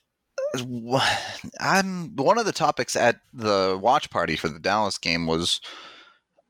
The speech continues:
they wanted to see more individually out of MacKinnon being stronger. You know, if he's gonna try and do that transition game, he needs to understand that he's not gonna have that backup and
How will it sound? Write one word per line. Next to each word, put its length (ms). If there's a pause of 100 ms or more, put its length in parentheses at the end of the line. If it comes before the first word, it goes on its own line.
they 440
wanted 440
to 80
see 640
more 480
individually 640
out 140
of 80
MacKinnon 520
being 220
stronger. 760
You 180
know, 140
if 100
he's 140
gonna 180
try 300
and 100
do 100
that 200
transition 540
game, 260
he 60
needs 200
to 100
understand 480
that 80
he's 160
not 360
gonna 180
have 260
that 220
backup 500
and 320